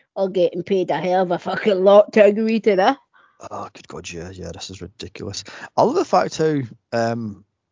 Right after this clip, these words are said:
Speaker 2: <clears throat> she says to Marla, "Does anybody else here, where's Chewie? 'Cause I don't want to speak to you 'cause you're a complete <laughs> bitch."
Speaker 1: Yeah.
Speaker 2: And then the, um, the salesman comes out of nowhere and goes, "Oh, could you look out for,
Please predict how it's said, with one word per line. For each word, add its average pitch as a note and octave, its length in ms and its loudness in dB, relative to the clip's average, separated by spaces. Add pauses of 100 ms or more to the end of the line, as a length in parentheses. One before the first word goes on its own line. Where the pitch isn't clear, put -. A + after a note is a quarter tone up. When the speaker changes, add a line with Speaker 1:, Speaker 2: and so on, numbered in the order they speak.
(120)
Speaker 2:
<clears throat> D3 120 -6
she - 140 -10
says E3+ 200 0
to C#3 100 -4
Marla, B2+ 400 0 (320)
"Does - 100 0
anybody G#4+ 160 0
else - 300 -2
here, G#3 420 -2
where's F3+ 260 -2
Chewie? G3+ 380 -2
'Cause - 520 -6
I D#3 60 -2
don't C3+ 120 -2
want E3 120 0
to F3 100 -4
speak - 200 -10
to - 80 -18
you - 60 -6
'cause - 120 -12
you're A3+ 80 -2
a - 20 -8
complete C#3 380 -2
<laughs> - 0 -
bitch." - 480 0 (200)
Speaker 1:
Yeah. G#4 460 8 (440)
Speaker 2:
And F3 160 0
then G#3+ 340 0
the, F#3 360 -4
um, D#3+ 360 -4 (440)
the C#3 80 -14
salesman G3+ 680 -6 (1500)
comes C3+ 200 -10
out E3 100 0
of C3+ 80 -2
nowhere F#3 400 2
and D3+ 160 -4
goes, C#3+ 540 -6
"Oh, B3 140 -6
could C#3+ 160 -12
you F#3 60 -12
look - 160 -8
out F3+ 160 0
for, D#3+ 380 -2